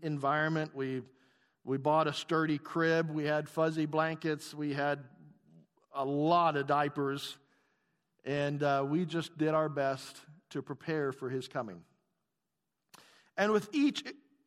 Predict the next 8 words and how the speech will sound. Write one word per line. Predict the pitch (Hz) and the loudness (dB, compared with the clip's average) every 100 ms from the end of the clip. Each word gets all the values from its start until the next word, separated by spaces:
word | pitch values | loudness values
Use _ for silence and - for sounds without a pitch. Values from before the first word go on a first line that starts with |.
| - | -4
passing | 220 214 220 - 214 196 | 2 4 2 0 0 2
month, | 175 165 170 - - - _ _ _ _ _ _ | 4 2 0 -6 -20 -20 _ _ _ _ _ _
we | 151 160 175 175 | -4 2 2 2
got | 165 165 170 | 2 2 2
more | 165 151 | 0 0
and | 156 | 2
more | 160 165 | 2 0
excited. | 165 160 135 139 | 0 0 0 -2